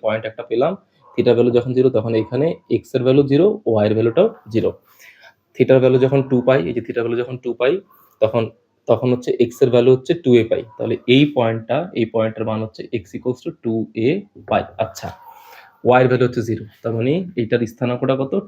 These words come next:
টু এ পাই, কমা জিরো। আচ্ছা, এবার হচ্ছে, হই-, হচ্ছে, উম, তাহলে এই পয়েন্টে, হ্যাঁ, তাহলে এই পয়েন্টে ডিডিএক্স of y, মানে ট্যানজেন্টের মান হচ্ছে ইনফিনিটিভ, ওকে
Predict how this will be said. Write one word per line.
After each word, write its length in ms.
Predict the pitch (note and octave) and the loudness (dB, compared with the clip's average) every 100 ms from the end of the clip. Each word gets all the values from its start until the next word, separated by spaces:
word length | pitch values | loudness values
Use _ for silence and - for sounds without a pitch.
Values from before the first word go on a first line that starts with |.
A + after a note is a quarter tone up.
| - | -4
টু 200 | A#2 A#2 | -2 0
এ 100 | A2+ A2+ | -2 -4
পাই, 180 | B2 | -4
কমা 340 | - A2 F3+ G#3+ - - | -4 -4 -4 -4 -10 -12
জিরো। 240 | G#2+ G2 - _ _ - - | -8 -8 -10 _ _ -20 -20
আচ্ছা, 400 | A2 - G2 - _ _ - - | -20 -16 -14 -14 _ _ -8 -2
এবার 180 | A#2 B2 | 0 0
হচ্ছে, 180 | A#2+ C3+ C#3 | -2 -4 -4
হই-, 260 | A#2+ A2+ - | -2 -2 -2
হচ্ছে, 320 | C3 - A#2 D3 A3 - _ _ - | -8 -4 0 2 0 -8 _ _ -8
উম, 440 | A2 A2 G#2 G#2+ - _ _ | -6 -4 -6 -8 -18 _ _
তাহলে 220 | A#2 A#2+ B2+ | 2 2 4
এই 260 | B2+ D3+ D#3 | 4 4 2
পয়েন্টে, 440 | - G#2+ G2+ G#2+ | 2 0 -2 -4
হ্যাঁ, 240 | B2+ A#3+ D#3 - _ _ | -4 -4 -6 -12 _ _
তাহলে 180 | - G#2+ | -4 0
এই 220 | G#2 C3 | 4 4
পয়েন্টে 280 | C3+ C#3 C#3+ | 4 2 0
ডিডিএক্স 460 | B2+ A#2 B2+ B2+ D3 | -2 2 2 2 0
of 120 | C#3+ A2 A2+ | 0 4 4
y, 20 | F3 | 2
মানে 120 | C3+ | -2
ট্যানজেন্টের 440 | A#2+ G#2+ G#2+ A#2 A#2+ | 0 0 0 -4 -4
মান 80 | A#2 | -4
হচ্ছে 140 | A2+ | -6
ইনফিনিটিভ, 440 | G#2+ A#2+ A#2+ E3+ | -8 -10 -8 -8
ওকে 160 | B2 | -8